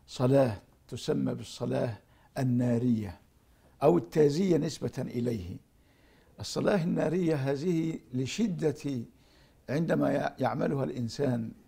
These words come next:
ويصلي على سيدنا محمد صلى الله عليه وسلم بهذه الصيغة بقلب صاف وبوجدان يلجأ فيه إلى ربه سبحانه وتعالى، يستجيب الله سبحانه وتعالى الدعاء، كأنها، كأن الدعاء ينزل على الفور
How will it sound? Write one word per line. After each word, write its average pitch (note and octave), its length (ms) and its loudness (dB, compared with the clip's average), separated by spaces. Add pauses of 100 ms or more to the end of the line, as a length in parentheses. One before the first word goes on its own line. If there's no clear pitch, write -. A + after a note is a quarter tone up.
(300)
ويصلي B2+ 520 0
على B2+ 200 0
سيدنا C3 480 -2
محمد A#2 460 -4
صلى C#3 200 -6
الله B2+ 100 -4
عليه - 80 -8
وسلم C3+ 200 -6
بهذه B2+ 380 -2
الصيغة A#2+ 480 -8 (720)
بقلب C3 760 2
صاف A#2+ 480 -4 (1900)
وبوجدان C#3 1120 2 (220)
يلجأ D#3 440 4
فيه D#3 380 0
إلى C#3 160 0
ربه D3+ 240 -2
سبحانه D#3 380 -6
وتعالى، D#3 320 0
يستجيب C#3+ 440 -4
الله C#3 280 -2
سبحانه C#3 340 -8
وتعالى C3 260 -4
الدعاء، A#2 480 -4 (1120)
كأنها، D#3+ 1040 2
كأن E3+ 200 -2
الدعاء D#3+ 440 0
ينزل C#3 260 -2
على C3 120 -2
الفور A#2+ 440 -6